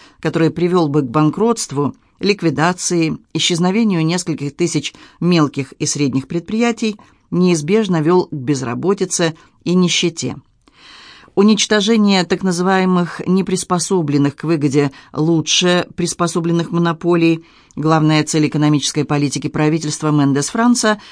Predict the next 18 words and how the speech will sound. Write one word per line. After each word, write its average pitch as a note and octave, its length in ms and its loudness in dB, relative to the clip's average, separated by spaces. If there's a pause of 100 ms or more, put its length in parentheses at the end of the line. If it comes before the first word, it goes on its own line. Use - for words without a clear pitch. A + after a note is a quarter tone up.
(160)
конкретно D#3+ 520 2
выражается D3+ 560 -2
в C3 60 -6
создании D3+ 480 0
трех D#3 260 -2
фондов: C3 480 0 (340)
фонда D#3 380 2
конверсии D3+ 560 0
промышленности, F3+ 920 0 (200)
фонда G#3+ 300 2
размещения D3 680 2
производительных C#3+ 800 0
сил A3+ 260 0
и E3 40 2
фонда F#3+ 380 0
перераспределения F3 1040 -2
рабочей D3 500 0
силы. B2+ 460 -4